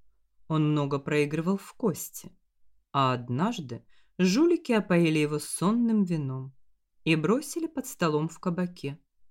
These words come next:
сняв с пояса кошелёк с дукатами. Очнулся орк уже в долговой тюрьме, поскольку не смог расплатиться за выпивку.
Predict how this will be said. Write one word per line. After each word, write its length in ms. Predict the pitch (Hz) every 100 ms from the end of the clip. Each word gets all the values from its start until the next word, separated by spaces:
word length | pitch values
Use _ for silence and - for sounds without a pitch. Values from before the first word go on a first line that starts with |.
| _ _ _ _ -
сняв 500 | - - 339 208 180
с 120 | -
пояса 460 | - 165 143 - 190
кошелёк 540 | 269 - 339 226 139
с 100 | 127
дукатами. 680 | 127 - 120 - 127 127 - _ _ - _ _ _ -
Очнулся 680 | - 147 - 165 156 - - 147
орк 360 | 208 254 - - - - _
уже 280 | 302 285 381
в 80 | 220
долговой 520 | 147 135 131 127 156
тюрьме, 560 | - 135 127 120 127 - - - _ _ _
поскольку 520 | 392 - - 226 214
не 140 | 294 370
смог 360 | - 277 -
расплатиться 760 | 127 - - 180 180 135 - 139
за 160 | 143 180
выпивку. 640 | 139 - 131 - -